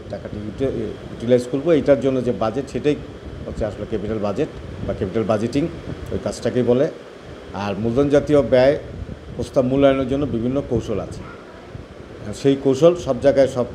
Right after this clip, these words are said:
কৌশল আসলে ব্যবহার করা যায় না। একটা আছে সনাতন পদ্ধতি বা অবাট্টাকৃত পদ্ধতি, আর একটা হচ্ছে সময় সমন্বিত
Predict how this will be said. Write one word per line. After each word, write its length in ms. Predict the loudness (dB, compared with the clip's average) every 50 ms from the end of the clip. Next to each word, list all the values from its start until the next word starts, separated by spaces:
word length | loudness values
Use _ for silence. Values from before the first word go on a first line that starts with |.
| -8 -10 -8 -4
কৌশল 260 | -4 -4 -2 -2 -2 -4 -4 -6
আসলে 240 | -10 -10 -6 -6 -2
ব্যবহার 260 | 0 2 2 2 2 2
করা 160 | 2 2 2
যায় 200 | 2 0 0 0
না। 180 | -2 -2 -4 -6 -8 -12 -12 -10 -10 -10 -10 -12 -14 -12 -12 -12 -12 -14 -16 -16 -16 -18 -12 -10
একটা 220 | -8 -6 0 0 0
আছে 300 | 0 2 2 2 2 0 -2 -8 -12 -12 -12 -12 -10 -10 -8 -10 -10 -8 -2
সনাতন 340 | 2 4 4 4 4 4 4 4
পদ্ধতি 400 | 2 2 2 2 2 2 2 2 0 -4 -10 -10 -10 -10 -10 -12 -12 -14 -14 -14 -16 -16 -16 -16 -16 -16 -14 -8
বা 120 | -4 -2 2
অবাট্টাকৃত 920 | 6 8 8 8 6 4 0 -4 -2 0 0 2 2 2 2 2 0 0 0
পদ্ধতি, 360 | 0 -2 -2 -4 -4 -2 0 0
আর 80 | 0
একটা 160 | 2 0 -2
হচ্ছে 320 | -2 -2 -2 -2 -2 -2 -4 -6 -10 -14 -14 -14 -14 -14 -12 -12 -12 -12 -14 -16 -6 -2
সময় 240 | 2 4 6 6 6
সমন্বিত 420 | 4 2 2 2 2 2 2 0